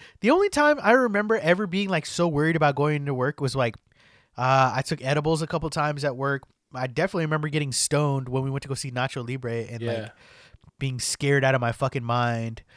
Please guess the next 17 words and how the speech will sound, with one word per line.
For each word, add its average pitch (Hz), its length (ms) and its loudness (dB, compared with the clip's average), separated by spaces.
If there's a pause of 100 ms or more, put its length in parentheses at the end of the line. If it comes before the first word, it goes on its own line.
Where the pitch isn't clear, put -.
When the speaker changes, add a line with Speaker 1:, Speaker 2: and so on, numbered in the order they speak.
(300)
Speaker 1:
But, 180 300 8 (380)
like, 156 300 0
drinking, 233 640 -6
no, 254 240 0
I, 254 260 0
I 247 220 0
remember 254 400 -2
drinking 165 460 -4
at 147 180 2
work 170 300 0
and 143 100 -2
just 147 200 -4
being 156 200 -2
like, 127 300 -2 (840)
I 226 160 12
felt 226 240 6
like 185 380 4